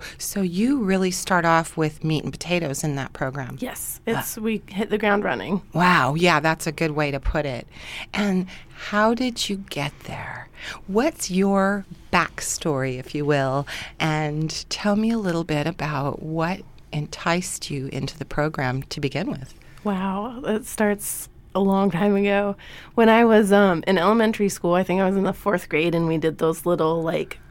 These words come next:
Speaker 2: quiz things, you know, those, like, standardized things. And it
Speaker 1: Yeah.
Speaker 2: said,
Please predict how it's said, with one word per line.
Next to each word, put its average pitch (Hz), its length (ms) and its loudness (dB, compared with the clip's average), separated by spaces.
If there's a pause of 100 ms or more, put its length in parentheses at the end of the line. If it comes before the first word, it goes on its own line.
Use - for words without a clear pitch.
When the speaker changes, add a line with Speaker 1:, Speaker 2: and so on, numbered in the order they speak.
(140)
Speaker 2:
quiz 190 440 2
things, 202 460 6
you 214 80 6
know, 196 260 8
those, 180 240 2
like, 165 140 2
standardized 175 680 2
things. 180 440 2
And 339 100 8
it 330 40 8
Speaker 1:
Yeah. 269 600 4
Speaker 2:
said, - 100 -14